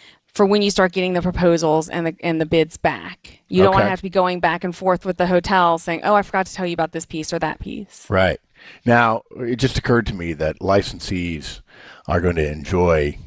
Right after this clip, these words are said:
Speaker 2: their benefit of having written versions of show notes. Um, for those of you who don't know, every Manager Tools show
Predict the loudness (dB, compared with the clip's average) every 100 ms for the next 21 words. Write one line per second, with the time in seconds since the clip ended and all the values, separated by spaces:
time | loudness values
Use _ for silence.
0 | -16 -4 0 2 0 0 -2 -2 -2 -2
1 | -2 -6 -6 0 2 2 -4 -4 -4 -4
2 | -8 -6 -6 -10 -12 -2 0 2 0 -4
3 | -6 -12 -16 -18 -20 -20 -18 -4 0 2
4 | 0 -2 -12 -2 4 4 4 -4 -8 0
5 | 0 0 -4 -12 -6 -6 -2 0 0 0
6 | 0 -2 -2 -6 -6 -6 -8 -10 -8 -4
7 | -2 -2 -6 -8